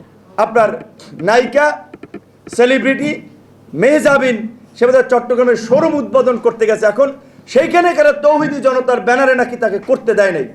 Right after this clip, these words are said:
পরিমণি টাঙ্গাইল কোন শোরুম উদ্বোধন করতে গেছে, সেইখানেও নাকি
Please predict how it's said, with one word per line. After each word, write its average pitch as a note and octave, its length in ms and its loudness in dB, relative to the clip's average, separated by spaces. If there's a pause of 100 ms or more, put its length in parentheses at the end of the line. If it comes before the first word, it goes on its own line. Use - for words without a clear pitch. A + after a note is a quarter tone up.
(800)
পরিমণি D#4+ 520 2
টাঙ্গাইল C#4 600 2 (720)
কোন C4 260 2
শোরুম B3+ 280 2
উদ্বোধন B3+ 440 0
করতে B3 200 -4
গেছে, C4 200 -2
সেইখানেও D4 460 2
নাকি C#4 340 -2